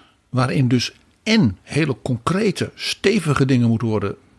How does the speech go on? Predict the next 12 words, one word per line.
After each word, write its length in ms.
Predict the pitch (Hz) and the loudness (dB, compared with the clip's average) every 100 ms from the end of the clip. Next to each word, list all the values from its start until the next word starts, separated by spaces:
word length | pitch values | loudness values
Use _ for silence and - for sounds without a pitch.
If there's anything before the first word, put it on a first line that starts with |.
| _ | _
afgekaart. 720 | - 151 - 127 120 - - - - - - _ | -4 -2 -2 -2 -2 -4 -10 -18 -20 -20 -20 _
En 340 | 226 277 151 | 0 2 2
er 160 | 156 160 | 0 0
moet 180 | 139 151 | 0 -2
dus 140 | 143 | -4
een 100 | 139 | -2
hele 340 | 139 180 147 | -2 -2 0
nieuwe 360 | 135 156 131 131 | 2 0 0 -4
oriëntatie, 920 | - 143 117 113 - - - - 113 - - - | 0 0 0 0 0 0 -2 -4 -6 -8 -20 -4
dus 160 | 139 110 | -2 2
lange 300 | 165 180 120 | 0 2 0
termijnrichtingen. 800 | 127 165 254 156 - 117 113 | -2 0 0 0 -2 -6 -6